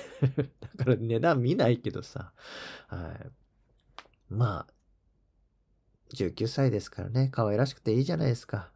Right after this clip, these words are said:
ね、コンビニで <laughs> おにぎりを、ね、値段見ずに買えるような、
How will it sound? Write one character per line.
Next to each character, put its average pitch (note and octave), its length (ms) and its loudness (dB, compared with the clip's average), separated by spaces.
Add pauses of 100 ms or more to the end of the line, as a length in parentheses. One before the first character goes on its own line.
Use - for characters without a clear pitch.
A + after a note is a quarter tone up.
(180)
ね、 G#2+ 280 -6
コ G2+ 120 -6
ン F#2 100 -4
ビ G#2 120 -2
ニ F2+ 60 -4 (420)
で - 160 -14 (340)
<laughs> G3+ 420 -6
お A#2 140 2
に A#2+ 160 2
ぎ A#2 160 4
り G#2 140 0
を、 E2 140 -10 (640)
ね、 G#2+ 520 -4
値 G#2+ 140 -4
段 G2 220 -4
見 A#2+ 100 2
ず C3 80 2
に A#2 140 2
買 G#2+ 220 -4
え A2+ 40 0
る A#2+ 80 2
よ C3 160 4
う C#3+ 60 2
な、 A2 260 2